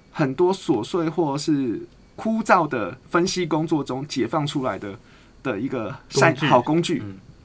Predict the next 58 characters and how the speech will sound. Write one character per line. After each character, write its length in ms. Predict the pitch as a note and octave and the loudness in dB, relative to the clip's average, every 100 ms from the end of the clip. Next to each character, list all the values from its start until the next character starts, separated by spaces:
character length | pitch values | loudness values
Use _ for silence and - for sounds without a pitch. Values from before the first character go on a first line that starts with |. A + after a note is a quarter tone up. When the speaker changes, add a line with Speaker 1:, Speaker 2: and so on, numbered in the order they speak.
| - - | -18 0
Speaker 1:
有 160 | E3 | 2
了 120 | C#3 D#3 | 4 2
它 200 | F#3+ G#3+ | 2 2
之 180 | G3+ | 2
后， 140 | G3+ F#3 | 2 2
我 60 | B2+ | 0
们 160 | A2 | -4
其 140 | A#2+ B2 | -8 -6
实 160 | D3 | -6
可 160 | C#3+ D3 | -6 -6
以， 160 | F#2+ - - - - - | -8 -10 -16 -20 -20 -10
呃， 200 | - - | -6 -6
花 240 | F3+ G3+ G3 | 0 2 4
更 220 | G#3 F#3 | 2 0
多 120 | E3 | 0
时 160 | F3 A#2+ | -2 -4
间 220 | C3 D3+ | -4 -2
专-， 300 | E3 D#3+ E3 | 0 0 0
专 420 | - - G3 F#3 | -8 0 4 4
注 240 | G3 G#3+ D#3 | 2 -2 0
在 240 | E3 C#3 | 2 2
我 140 | A2+ | 0
们 180 | A2+ G#2+ A2+ | -8 -8 -8
有 120 | D#2 | -10
兴 220 | - C#3+ | -8 -8
趣 140 | - | -6
的 100 | G2 | -8
科 160 | F2 - | -8 -8
学 160 | - G#2+ | -8 -8
议 100 | C3+ | -8
题 160 | - | -10
上。 240 | - D#2 - | -10 -10 -10
Speaker 2:
是。 260 | - C#3+ A2 - - - - | -14 -12 -10 -14 -20 -16 -2
Speaker 1:
然 120 | D#3 | 0
后 140 | F3+ | 0
利 240 | G#3+ C4 A#3 | 0 0 2
用 220 | A#3 E3 | 2 0
它 220 | D#3 D3+ | -2 -4
来 180 | C#3+ A2+ | -4 -4
帮 220 | - C3 | -4 -6
我 100 | A#2+ | -6
们 80 | G2+ | -10
把 200 | G#2+ - - - | -12 -12 -16 0
过 180 | F#3+ D3+ | 2 4
去 200 | - D3 | 2 -4
可 160 | C3 | -6
能 120 | G#2+ A2 | -10 -10
比 100 | A2+ | -8
较 160 | D3 | -8
难 320 | B2+ C3 A#2+ E3 | -6 -6 -4 -4
以 100 | B2 | -4
分 240 | - A#2+ | -4 -4
析 200 | D3+ C3+ | -4 -6
的 80 | A2+ | -6
一 80 | G2 | -6
些 160 | - | -6
资 180 | G2 - | -8 -8
料 180 | A2 | -8